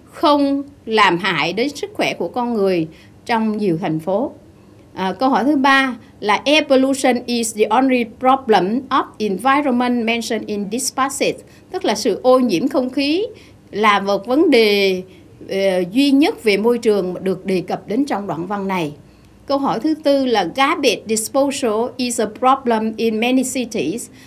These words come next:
Tức là sự bỏ rác, sự thải rác là một vấn đề lớn trong những cái thành phố lớn.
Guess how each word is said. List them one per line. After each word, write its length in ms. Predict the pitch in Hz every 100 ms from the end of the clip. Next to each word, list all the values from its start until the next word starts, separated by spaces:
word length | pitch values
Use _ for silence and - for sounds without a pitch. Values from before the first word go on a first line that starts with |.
| -
Tức 140 | 381
là 220 | 339 196 185
sự 360 | - 185 185 -
bỏ 240 | 165 170 262
rác, 240 | 311 440 -
sự 160 | -
thải 280 | 190 175 196
rác 300 | 285 349 -
là 80 | 214
một 260 | 196 196 247
vấn 220 | 262 330
đề 160 | 208
lớn 320 | 190 202 262 370
trong 200 | 277 233
những 140 | 185 269
cái 100 | 311
thành 180 | 185
phố 160 | 170 208
lớn. 260 | 220 240